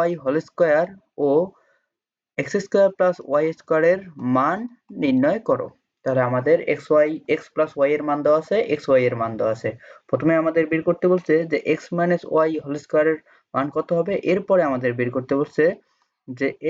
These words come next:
x plus y এর মান, x plus y whole square এর মান কত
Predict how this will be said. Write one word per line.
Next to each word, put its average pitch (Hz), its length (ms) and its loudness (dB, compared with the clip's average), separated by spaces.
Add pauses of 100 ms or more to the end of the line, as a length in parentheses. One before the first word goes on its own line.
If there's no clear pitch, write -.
x - 20 -10 (240)
plus 151 240 0 (320)
y 135 120 0
এর 131 160 -6
মান, 151 140 0 (460)
x - 20 -20 (140)
plus 147 180 0 (160)
y - 60 -4
whole 135 200 -8
square 131 200 0
এর 127 100 -4
মান 214 100 0 (140)
কত 147 140 0